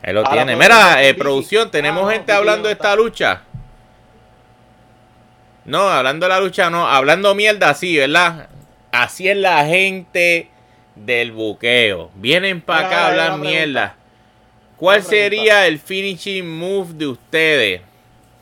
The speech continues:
Speaker 1: Eh, diablo, papá. Fíjate, a mí, diablo, está bastante complicado.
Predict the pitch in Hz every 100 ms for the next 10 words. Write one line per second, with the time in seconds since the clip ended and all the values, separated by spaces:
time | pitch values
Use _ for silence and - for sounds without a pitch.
0 | - _ _ _ _ _ 135 135 131 131
1 | 127 123 120 117 110 101 87 90 _ _
2 | _ - _ _ 87 95 104 123 139 143
3 | 135 117 110 101 98 95 90 113 135 135
4 | _ _ _ _ _ _ _ _ - 139
5 | 156 139 - 117 104 - _ _ - 104
6 | 107 113 156 156 123 110 - _ _ _
7 | _ _ _ _ _ _ _ _ _ _
8 | _ _ _ _ _ - - _ _ _
9 | _ _ 101 117 117 90 - _ _ _
10 | _ _ _ _ _ _ - 117 127 135
11 | 131 123 - 120 117 - 120 113 104 -
12 | 104 - 104 98 117 113 104 87 87